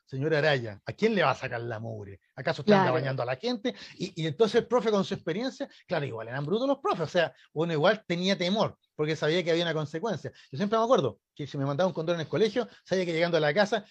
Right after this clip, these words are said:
Speaker 1: no me iban a felicitar. O sea, eran dos retos, el del colegio y el de la casa.
Speaker 2: Tal cual.
Speaker 1: Sa-, sa-, sanción había,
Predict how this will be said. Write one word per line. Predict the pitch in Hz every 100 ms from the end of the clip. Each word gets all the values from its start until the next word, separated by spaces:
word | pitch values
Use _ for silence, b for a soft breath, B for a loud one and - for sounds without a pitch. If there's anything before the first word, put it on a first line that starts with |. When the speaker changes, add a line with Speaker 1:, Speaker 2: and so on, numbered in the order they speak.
| b
Speaker 1:
no | 185
me | 190
iban | 185
a | 175
felicitar. | 160 147 185 190 - _ _ _ _ _
O | - 139
sea, | 180
eran | 156 143
dos | 240
retos, | 285 160 120
el | 131
del | 143
colegio | 156 240 262
y |
el | 254
de | 277
la | 311
casa. | - 117 - _ _ _ _
Speaker 2:
Tal | - 254
cual. | 160 147
Speaker 1:
Sa-, | 190 -
sa-, | - -
sanción | - 156 220 214
había, | 156 220 104